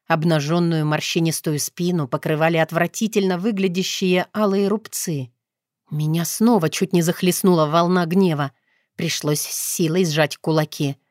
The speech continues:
Ногти впились в кожу, причиняя боль и чуток отрезвляя. А ведь так хотелось ринуться к гадине Данельке и надавать лещей со всей силы.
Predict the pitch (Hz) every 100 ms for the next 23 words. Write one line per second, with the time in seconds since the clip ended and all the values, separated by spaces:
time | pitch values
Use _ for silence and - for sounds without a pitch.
0 | _ _ _ - 185 202 202 - 175 -
1 | 185 190 - - - - 180 147 143 131
2 | _ _ - 180 - 185 175 165 156 190
3 | 208 151 - - 190 180 208 196 202 190
4 | 139 131 120 _ _ _ _ _ _ -
5 | 151 143 151 - - 208 208 - 220 220
6 | - 277 190 156 - 262 233 170 - 185
7 | 180 175 220 240 190 185 170 202 320 262
8 | - 156 - _ _ - 247 262 269 285
9 | 302 269 285 330 - 220 185 - - 170
10 | 160 - 170 139 127